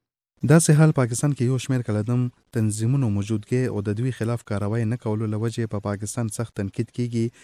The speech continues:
نو بلخوا کورینو چارو وزیر تېره ورځ اسلام آباد کې د کلدم تنظیمونو کونسل لخوا یو جلسې حمایت کې ویلي دي چې د جلسې دپاره د تنظیمونو انتظامیې نه اجازت اخیستی و.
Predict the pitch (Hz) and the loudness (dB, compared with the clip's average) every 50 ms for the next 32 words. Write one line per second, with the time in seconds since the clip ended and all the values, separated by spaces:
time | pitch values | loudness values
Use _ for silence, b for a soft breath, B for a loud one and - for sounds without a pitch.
0 | B B B B - 110 104 101 104 104 104 - - 127 127 - - 107 104 101 | B B B B -2 -2 0 0 0 -2 -2 -2 -2 -2 -2 -2 -4 -4 -2 -2
1 | 110 123 123 - - 104 101 98 98 104 101 110 120 107 101 - _ _ _ _ | -2 -2 -4 -2 -4 -4 -4 -2 -4 -4 -4 -2 -4 -4 -4 -6 _ _ _ _
2 | - 113 107 98 101 101 117 127 117 120 110 101 - - 101 101 104 101 110 120 | -2 -2 0 0 0 -2 -2 -2 -2 -2 -4 -4 -4 -4 -4 -4 -2 -2 -2 -4
3 | 123 - _ - 123 117 110 - 104 101 98 - - 98 101 101 107 123 123 113 | -4 -4 _ -6 -6 -6 -4 -4 -4 -6 -4 -4 -4 -4 -4 -4 -4 -4 -6 -4
4 | - 107 101 101 110 117 120 117 110 - - 101 101 - - 127 120 110 104 _ | -4 -6 -4 -4 -2 -2 -2 -2 -4 -4 -4 -6 -4 -4 -4 -4 -4 -6 -6 _
5 | - 120 117 107 101 95 - 101 95 - - 120 113 107 101 101 107 113 - - | -6 -4 -2 -2 -2 -4 -4 -6 -6 -4 -4 -4 -2 -2 -2 -2 -4 -4 -6 -6
6 | - 101 98 113 127 135 127 120 127 127 123 b b b b b b - - 113 | -6 -2 -2 -2 -2 -2 0 0 0 0 -2 b b b b b b -6 -4 -4
7 | 101 101 101 101 92 95 101 95 92 - 143 147 147 131 - 131 131 131 135 131 | -2 -2 -2 -4 -4 -4 -6 -6 -4 -2 -2 -2 -2 -2 -2 -2 -2 0 -2 -2
8 | b b b b b - 117 110 107 107 113 107 104 101 104 113 120 139 143 139 | b b b b b -4 -2 -2 0 0 0 -2 -2 -2 -2 0 0 2 2 0
9 | 131 117 117 104 - 117 107 107 113 117 131 139 135 117 98 92 101 98 104 101 | 0 -2 -2 -2 -4 -4 -2 -2 0 0 0 0 0 -2 -2 -4 -4 -4 -4 -4
10 | 95 107 98 - 95 92 98 98 - - 101 98 92 95 90 | -4 -4 -6 -6 -8 -8 -6 -8 -8 -8 -8 -8 -6 -6 -8